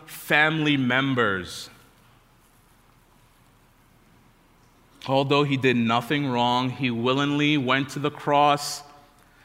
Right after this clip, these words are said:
to lay down his life, where his own, where his own father would pour out his wrath on his son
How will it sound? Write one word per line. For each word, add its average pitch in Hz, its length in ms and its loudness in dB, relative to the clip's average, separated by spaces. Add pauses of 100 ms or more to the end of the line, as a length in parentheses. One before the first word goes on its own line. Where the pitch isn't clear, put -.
(200)
to - 140 -2
lay 160 300 6
down 165 320 4
his 151 240 0
life, 143 600 2 (2500)
where 143 180 4
his 147 240 0 (280)
own, 190 680 2 (1500)
where 143 140 2
his 139 240 -2 (100)
own 190 440 2
father 170 800 4
would 156 360 0
pour 190 320 4
out 190 340 6 (180)
his 160 220 4
wrath 165 580 6
on 180 180 2
his 175 180 2
son 185 640 2